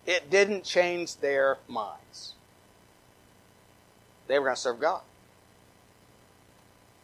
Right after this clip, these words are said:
You know, we have a lot of things happening in our world today. A lot of people in places of authority and government making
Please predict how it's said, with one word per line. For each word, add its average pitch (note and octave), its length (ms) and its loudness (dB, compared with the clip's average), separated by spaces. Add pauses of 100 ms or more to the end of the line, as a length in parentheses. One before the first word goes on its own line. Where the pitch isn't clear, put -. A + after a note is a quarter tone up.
(2750)
You D3 100 -2
know, D3+ 40 2
we E3 100 6
have E3+ 360 8 (1000)
a - 40 -10
lot D3 160 10
of C3+ 80 6
things F3 280 4
happening C3+ 400 2
in C3 80 -4
our C3 160 4
world C3 260 4
today. B2+ 460 2 (2000)
A - 60 -8
lot B2+ 100 2
of A#2 140 0 (1120)
people C3 360 0
in A2+ 180 -8
places C3 480 -2
of G#2+ 160 -4 (220)
authority C3 400 0
and B2 100 -8
government C3 460 0
making B2 440 -8